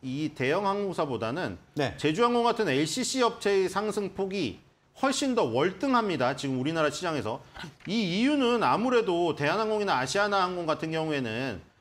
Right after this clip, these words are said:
Speaker 1: 북미나 유럽 장기 노선을 많이, 장거리 노선을 많이 확보하고 있는 부분이 있는데, 엘씨씨 같은 경우에는 대부분 아시아 노선이죠. 가까운 데죠. 멀리 가, 가는 것들이 생긴 게 이제 최근에서야 뭐 감이나 이 정도 생기고 있습니다.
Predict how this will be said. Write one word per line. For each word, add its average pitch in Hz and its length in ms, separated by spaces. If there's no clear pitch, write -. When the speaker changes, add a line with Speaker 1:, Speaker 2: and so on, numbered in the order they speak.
Speaker 1:
북미나 214 520
유럽 165 440
장기 202 360
노선을 240 400
많이, 143 160
장거리 190 340
노선을 220 260
많이 151 180
확보하고 196 420
있는 143 260
부분이 190 380
있는데, 160 680
엘씨씨 240 520
같은 269 280
경우에는 220 480
대부분 233 460
아시아 165 540
노선이죠. 165 440
가까운 220 420
데죠. 123 520
멀리 220 460
가, 180 280
가는 190 440
것들이 240 300
생긴 302 320
게 254 120
이제 180 360
최근에서야 277 640
뭐 156 180
감이나 233 540
이 160 100
정도 175 240
생기고 233 380
있습니다. 120 580